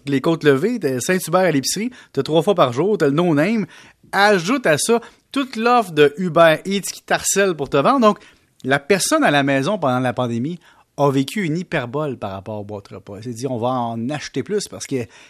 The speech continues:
qu'est-ce que tu veux ? On veut plus aller à l'épicerie, on a peur, il y a des line-ups, ça, c'est long, il faut se laver les mains. » Mais là, on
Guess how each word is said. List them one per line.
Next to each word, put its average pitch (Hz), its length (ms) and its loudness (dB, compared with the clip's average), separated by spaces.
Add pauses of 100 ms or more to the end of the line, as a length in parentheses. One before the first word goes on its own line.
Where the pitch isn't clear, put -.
qu'est-ce 165 200 -4
que - 80 -12
tu 147 60 -8
veux ? 190 160 0 (220)
On 139 120 4
veut 139 160 0
plus 190 140 0
aller 165 80 2
à 156 80 2
l'épicerie, 139 320 -4
on 175 40 -2
a 135 120 2
peur, 160 240 2
il 151 40 -4
y 135 40 0
a - 20 0
des 123 140 -2
line-ups, 131 520 -2
ça, 123 140 -10 (160)
c'est 131 240 -4
long, 147 320 2
il - 20 -4
faut 135 140 -8
se 120 100 -10
laver 123 240 0
les 131 60 0
mains. » 147 160 0 (320)
Mais 113 80 -6
là, 170 120 -2
on 208 120 -4